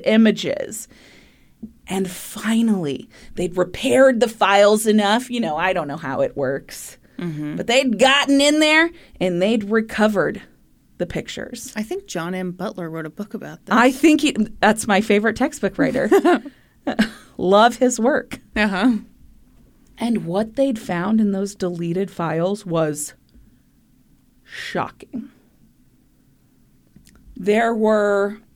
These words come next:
Speaker 1: pictures time-stamped from June fourth.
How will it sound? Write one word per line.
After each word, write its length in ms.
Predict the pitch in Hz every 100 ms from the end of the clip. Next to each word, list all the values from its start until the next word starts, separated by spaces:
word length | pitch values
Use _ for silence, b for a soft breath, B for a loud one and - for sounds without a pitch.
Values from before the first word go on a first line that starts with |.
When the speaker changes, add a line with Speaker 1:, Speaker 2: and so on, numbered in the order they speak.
| _ -
Speaker 1:
pictures 560 | 247 240 294 381 - -
time-stamped 880 | - 202 202 - - 214 285 - - b b b b _
from 240 | 214 190
June 280 | 170 180 226
fourth. 500 | - 196 185 - -